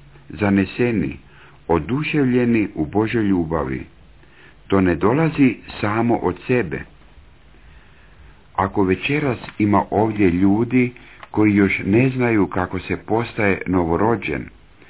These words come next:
ili ako ima onih ovdje koji su već bili novorođeni, a udaljili se od Krista,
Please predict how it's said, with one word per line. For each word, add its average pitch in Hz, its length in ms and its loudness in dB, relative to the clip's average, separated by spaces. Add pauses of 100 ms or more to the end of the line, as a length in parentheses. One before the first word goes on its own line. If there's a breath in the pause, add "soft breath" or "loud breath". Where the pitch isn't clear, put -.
(180 soft breath)
ili 92 480 2 (540 loud breath)
ako 90 280 -2
ima 117 400 0
onih 120 420 2 (120)
ovdje 107 580 0 (340 loud breath)
koji 104 180 4
su 101 180 -2
već 87 260 0
bili 143 340 2
novorođeni, 82 880 0 (480 loud breath)
a 90 160 0
udaljili 107 680 0
se 113 160 -4
od 85 160 0
Krista, - 580 -2